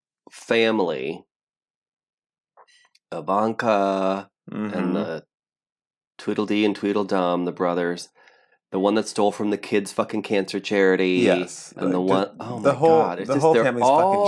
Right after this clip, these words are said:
Speaker 2: fucking trash, like
Speaker 1: And then there's that Jared Kushner guy who, he looks fucking psycho.
Speaker 2: Yes.
Speaker 1: Look at his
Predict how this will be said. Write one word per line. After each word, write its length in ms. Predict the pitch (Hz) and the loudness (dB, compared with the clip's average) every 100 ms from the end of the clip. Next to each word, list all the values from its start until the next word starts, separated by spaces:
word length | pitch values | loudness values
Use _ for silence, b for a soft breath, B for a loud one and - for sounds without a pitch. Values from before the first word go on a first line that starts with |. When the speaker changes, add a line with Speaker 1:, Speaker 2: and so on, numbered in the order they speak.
| 208 | 2
Speaker 2:
fucking 80 | 208 | 2
trash, 520 | 95 76 - - - | 0 0 -2 -10 -4
like 280 | 64 67 - | -2 -2 -2
Speaker 1:
And 160 | 123 147 | 0 2
then 140 | 175 | 4
there's 220 | 175 160 | 2 2
that 220 | 139 120 | 2 0
Jared 340 | - 139 135 131 | 2 4 4 2
Kushner 380 | 190 190 156 143 | -6 -4 -2 0
guy 280 | 107 101 | 2 0
who, 220 | 104 117 - | -2 -6 -8
he 320 | - 240 262 | 0 4 4
looks 580 | 139 113 147 180 - - | 4 4 4 2 -6 -8
fucking 440 | - 131 131 107 | 0 0 2 0
psycho. 260 | - 92 80 | 0 0 0
Speaker 2:
Yes. 640 | 120 98 80 - - - - | 4 4 2 -4 -12 -12 -4
Speaker 1:
Look 480 | 120 143 208 220 - | 2 4 4 0 -2
at 160 | 143 139 | 0 0
his 720 | 147 135 131 131 127 - | 4 6 6 4 2 -8